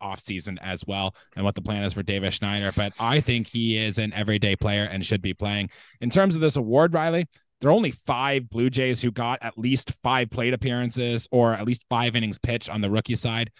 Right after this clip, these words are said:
And aside from Davis Schneider, your other options were Spencer Horwitz, Nathan Lucas, Cam Eden, or then Bowden Francis on the pitching side. I really do not think, um, it was anywhere close. This was Davis Schneider's award pretty much since the first series he came up.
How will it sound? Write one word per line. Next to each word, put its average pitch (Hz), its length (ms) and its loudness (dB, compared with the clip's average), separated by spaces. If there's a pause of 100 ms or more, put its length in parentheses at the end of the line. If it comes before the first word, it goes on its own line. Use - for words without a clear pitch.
And 107 80 -2
aside 127 280 2
from 117 120 4
Davis 117 300 4
Schneider, 120 320 0
your 113 140 2
other 120 160 2
options 117 380 -2
were 101 100 0
Spencer 104 360 -4
Horwitz, 117 480 2 (220)
Nathan 117 380 2
Lucas, 110 480 2 (160)
Cam 123 300 0
Eden, 110 380 0 (120)
or 110 140 2
then 104 140 0
Bowden 110 320 2
Francis 113 400 -4
on 101 100 -2
the 98 60 -6
pitching 101 320 -4
side. 95 360 -4 (260)
I 95 60 -2
really 110 320 2
do 104 140 -2
not 104 260 -2
think, 104 340 -2
um, 95 300 -6
it 107 80 -4
was 101 140 -4
anywhere 117 280 -2
close. 87 380 -10
This 113 180 -2
was 107 160 -2
Davis 101 300 0
Schneider's 98 360 -4
award 95 340 -4 (220)
pretty 269 160 6
much 220 140 4
since 175 160 -2
the 135 100 -2
first 123 280 0
series 95 300 -2
he 101 160 -6
came 90 240 -6
up. 69 100 -14